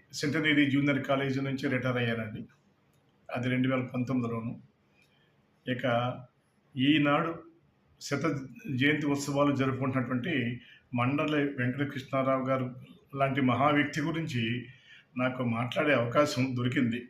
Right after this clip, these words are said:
అది కూడా నా, నా, నా లిటిల్ నాలెడ్జ్‌కి కొంత, కొంత మేరకు నాకు చిన్నప్పటి నుంచి కూడా నాకు కొంత ఆలోచన ఉందండి. అది,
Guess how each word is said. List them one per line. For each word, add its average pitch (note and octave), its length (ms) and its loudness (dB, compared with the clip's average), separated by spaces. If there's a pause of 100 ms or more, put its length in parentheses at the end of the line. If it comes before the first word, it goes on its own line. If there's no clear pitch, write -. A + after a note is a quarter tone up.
(240)
అది C#3+ 160 4
కూడా E3 520 4 (420)
నా, A#2+ 140 2
నా, D3 520 4
నా D#3+ 60 4
లిటిల్ D#3+ 440 4
నాలెడ్జ్‌కి D3 640 2 (500)
కొంత, D3 220 0
కొంత D#3 480 0
మేరకు D#3+ 360 2
నాకు C#3 600 0 (320)
చిన్నప్పటి F3 360 2
నుంచి E3+ 160 4
కూడా D#3 140 2
నాకు D#3 180 -2
కొంత B2 580 0 (420)
ఆలోచన D#3 440 4
ఉందండి. B2 380 2 (600)
అది, C3+ 560 2